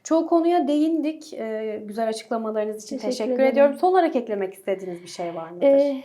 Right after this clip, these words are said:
Speaker 2: tabii ki de az önce aslında kısaca bahsettik. İşte Fransa örneği,
Speaker 1: Ha,
Speaker 2: Hollanda
Speaker 1: evet.
Speaker 2: örneği dedik. İsterseniz çok kısa olarak, çünkü hep,
Speaker 1: Hı hı.
Speaker 2: e, Avrupa ile kıyaslanıyoruz.
Speaker 1: Kıyaslanıyoruz, doğru.
Speaker 2: Ve orada hani sokak hayvanları yok diyoruz. Bakın, kötü örnek emsal teşkil etmez.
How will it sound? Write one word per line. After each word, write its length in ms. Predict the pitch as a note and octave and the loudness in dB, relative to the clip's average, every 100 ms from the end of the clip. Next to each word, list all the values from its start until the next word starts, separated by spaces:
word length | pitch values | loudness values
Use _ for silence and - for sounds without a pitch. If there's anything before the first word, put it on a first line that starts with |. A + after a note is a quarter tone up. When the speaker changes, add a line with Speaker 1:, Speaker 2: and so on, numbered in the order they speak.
| - | -4
Speaker 2:
tabii 300 | G#4 G#4+ F4+ | 2 4 4
ki 100 | D#4+ | 6
de 100 | C4 | 6
az 140 | D4+ | 6
önce 240 | E4+ E4 D#4+ | 6 4 4
aslında 420 | D#4 D#4 D#4 D#4 | 2 2 0 0
kısaca 400 | D#4 E4 D4+ C4+ | 0 0 2 4
bahsettik. 520 | C#4+ C#4+ D#4 D#4 A#3 | 4 4 -2 -2 -6
İşte 200 | - C4 | -6 -4
Fransa 480 | B3+ C#4 C4+ C#4 D4 | 0 2 2 2 2
örneği, 320 | C4+ C4 C4 | 2 2 2
Speaker 1:
Ha, 120 | C4+ | 2
Speaker 2:
Hollanda 400 | C4 C4 C4 C4 | 4 4 4 4
Speaker 1:
evet. 100 | C4+ | 4
Speaker 2:
örneği 340 | B3+ B3+ B3 A#3+ | 4 2 0 0
dedik. 240 | A#3+ B3+ | -4 -6
İsterseniz 520 | C4+ - C#4+ C#4 C#4+ | -6 -2 -2 0 -4
çok 220 | C#4+ E4 E4 | -2 -6 -6
kısa 220 | - D4 | -2 2
olarak, 360 | C4+ C4 B3+ | 4 4 2
çünkü 220 | - C#4+ C4+ | -2 -4 0
hep, 260 | D#4+ F3 | 0 -2
Speaker 1:
Hı 40 | F#3 | -6
hı. 80 | F#3 | -6
Speaker 2:
e, 380 | B3 B3 A#3+ A#3 | -4 -2 -2 4
Avrupa 440 | B3+ C#4 D4+ D4+ | 6 6 4 4
ile 220 | A#3 G3+ F#3+ | 4 2 -4
kıyaslanıyoruz. 880 | - G#3 F#3 G3+ G3+ F#3+ F#3 G#3+ F#4 | -4 -2 0 -2 -4 -2 -2 -2 -4
Speaker 1:
Kıyaslanıyoruz, 400 | - - - - | -6 -12 -12 -2
doğru. 80 | C#4 | 2
Speaker 2:
Ve 40 | |
orada 380 | - D#4 D#4 D4+ | 6 6 6 2
hani 160 | D4 D4+ | 2 0
sokak 360 | D4+ D4 D#4 | 0 0 2
hayvanları 540 | D4 C4+ C4+ C4 C4+ B3+ | 4 4 4 4 2 2
yok 280 | D4 D4+ | 0 0
diyoruz. 340 | A#3+ B3 D4+ - | -4 -2 -2 0
Bakın, 320 | D4 A#3 G3 - - - _ | -2 -2 -8 -10 -20 -20 _
kötü 280 | C#4 D4 G4 | -6 -2 2
örnek 360 | C#4+ C4 D4+ | 4 4 0
emsal 380 | C#4 B3 A#3 C4+ | -2 -2 0 0
teşkil 360 | C4 A#3+ - A#3+ | 0 -4 -4 -4
etmez. 540 | G#3 - E3+ - - | -4 -6 -8 -8 -14